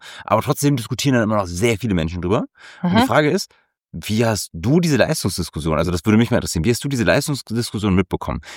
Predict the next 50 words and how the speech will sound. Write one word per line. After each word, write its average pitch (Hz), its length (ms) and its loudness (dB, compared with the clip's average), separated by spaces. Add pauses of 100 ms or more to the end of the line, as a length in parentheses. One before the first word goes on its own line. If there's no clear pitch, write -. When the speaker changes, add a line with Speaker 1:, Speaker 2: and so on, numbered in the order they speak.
(100)
Speaker 1:
Findest 220 340 2
du, 190 140 4
dass - 300 -6
wir 107 180 2
in 107 100 2
Deutschland 107 380 0
ein 98 200 0
Land 107 260 0
sind 117 380 -2 (140)
von 95 220 0
Menschen, 101 320 0
die 90 220 0
nichts 101 300 2
mehr 95 140 4
leisten 104 460 -2
oder 85 240 2
weniger 120 320 0
leisten? 135 420 -4
Ich - 60 -8
meine, 90 160 0
er 95 80 2
hat 95 80 2
da 95 60 2
diese 82 200 -4
Zahl - 300 0
ausgepackt, 120 500 0
dass 85 100 -6
wir 90 120 0
pro 110 200 -2
Kopf - 440 -4 (460)
im, 95 360 2 (300)
ich - 80 -20
weiß - 80 -10
nicht, - 20 -8
ob 85 40 -4
es - 40 -10
der - 120 -6
europäische 95 360 -4
Vergleich 90 400 2
war, 95 80 4
aber 85 160 4
auf - 140 -2
jeden 92 160 0
Fall 87 180 0
in 90 80 0
dem 98 120 2
Vergleich, 82 340 -2
der 82 100 -4
da 78 120 0
ist, - 200 -6